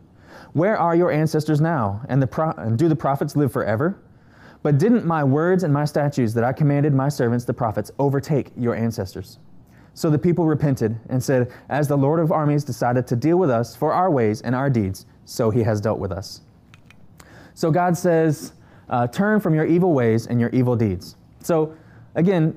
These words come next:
Zechariah is looking, well, God speaking through Zechariah is kind of looking into the history of the nation of Israel, nothing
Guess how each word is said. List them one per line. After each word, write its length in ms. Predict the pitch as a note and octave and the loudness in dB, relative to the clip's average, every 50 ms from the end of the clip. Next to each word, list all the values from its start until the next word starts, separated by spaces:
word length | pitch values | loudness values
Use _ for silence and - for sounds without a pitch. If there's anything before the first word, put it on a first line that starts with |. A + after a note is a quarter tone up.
| - - D#3+ | -4 -2 0
Zechariah 720 | F3+ G#3+ G#3 G#3 F#3+ F#3+ G3 G3 F3+ E3 D#3 D#3 D#3+ D3+ D3 | 0 0 0 0 2 2 4 4 4 4 4 2 0 0 0
is 140 | D3 D3+ C#3+ | 0 0 2
looking, 460 | E3 G3 F#3+ A3 F#3 D#3+ D3 C#3 B2+ - - - - - - - | 2 2 2 2 2 2 2 0 -2 -6 -16 -20 -20 -20 -12 -6
well, 180 | - A#2+ A#2 | -2 -2 -2
God 440 | A2 G#2 A2+ A#2 C3 C3+ C#3 C3 A#2+ | -2 -2 -2 -2 0 0 0 0 -2
speaking 320 | - - F#3 E3 - D3 C3+ | -2 -2 -2 0 0 0 0
through 160 | - C#3+ C3 | 0 0 0
Zechariah 460 | A#2+ B2 A2+ - A#2+ A2+ A2+ A2+ A#2 | 0 0 0 0 0 0 2 2 0
is 120 | B2 B2+ C3 | -2 -4 -6
kind 160 | - - A3 | -4 -2 0
of 100 | G3 D3 | 2 2
looking 260 | D#3 F#3+ F#3+ G3 E3+ C#3+ | 2 2 2 0 0 0
into 420 | D3+ E3 D#3+ - E3 D3+ D3 D3 - - - - - - | 0 0 0 2 2 2 2 0 -2 -10 -20 -20 -8 -2
the 120 | C3 B2 | -2 0
history 500 | A2+ A2+ F#3 G#3+ - - D#3+ D3 C#3 C#3 | 0 2 0 -2 0 0 0 0 2 2
of 160 | - D3 C#3 C3+ | 2 0 2 2
the 60 | B2+ | 2
nation 300 | B2+ B2+ B2 B2 - B2 | 2 2 0 0 -2 -2
of 100 | A2 A#2+ | 0 0
Israel, 420 | D#3 G3 E3+ C#3 B2 A#2+ A#2+ B2+ C#3 | 0 0 2 2 0 0 0 0 0
nothing 400 | C3+ C#3 E3 D#3+ F3+ D#3 C#3 | 0 0 0 0 0 0 0